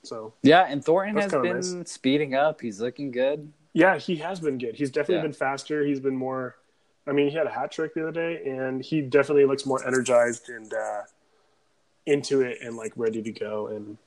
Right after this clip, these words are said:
Speaker 1: has more ability to play, which is great to see. Um, yeah, it's sad.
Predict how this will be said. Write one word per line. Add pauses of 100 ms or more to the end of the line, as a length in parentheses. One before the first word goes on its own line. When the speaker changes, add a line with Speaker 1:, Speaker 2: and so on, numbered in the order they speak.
Speaker 1:
has
more (100)
ability
to
play, (1000)
which
is
great
to
see. (800)
Um, (1200)
yeah,
it's
sad.